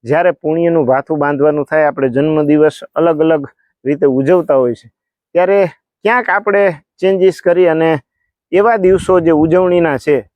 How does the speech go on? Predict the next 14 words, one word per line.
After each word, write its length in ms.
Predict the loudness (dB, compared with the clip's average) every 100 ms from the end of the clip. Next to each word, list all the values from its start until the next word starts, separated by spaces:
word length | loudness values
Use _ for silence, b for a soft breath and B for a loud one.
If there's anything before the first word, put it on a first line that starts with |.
| _ -2
તે 140 | 0
ઉજવણીના 680 | 0 0 0 0 -2 -2 -2
દિવસોમાં 760 | 0 -2 0 -2 0 -2 -2
ગૌ 240 | 0 2 2
માતાને 720 | 0 -2 -4 -2 -2 -2 -6 _ _ _ _ -6
આપણે 440 | -6 0 0 -2 _ _ _ _
ફૂલ 220 | 0 2 2
નહીં 140 | 0
તો 140 | -2
ફૂલની 400 | -4 0 0 0
પાંખડી 520 | 0 -2 -2 -4 -4 -6
આપી 280 | -8 -4 -4
શકીએ, 440 | -4 -4 0 0
તેવા 420 | 0 0 0 -2